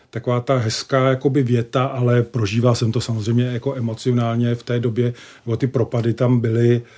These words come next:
docela silné, jako včetně toho, že to nemá cenu a což mi jeden zasloužilý kolega říká, jako, „Hele, ty jsi takový milý kluk, ale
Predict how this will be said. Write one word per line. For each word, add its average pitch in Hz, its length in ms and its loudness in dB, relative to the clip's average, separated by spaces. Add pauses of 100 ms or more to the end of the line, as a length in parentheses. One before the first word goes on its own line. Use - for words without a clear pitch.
(280)
docela 117 400 -2
silné, 117 400 -2
jako 117 160 -4
včetně 123 380 -4
toho, 120 180 0
že 113 80 -2
to 120 100 -4
nemá 117 260 2
cenu 120 680 -2
a 117 460 -2 (760)
což 110 160 -6
mi 113 180 0
jeden 113 300 0
zasloužilý 117 380 -2
kolega 117 300 -2
říká, 113 200 -6
jako, 120 200 0
„Hele, 127 200 -2
ty 127 100 -8
jsi 123 120 -6
takový 127 240 -2
milý 123 240 2
kluk, 131 280 0
ale 131 220 2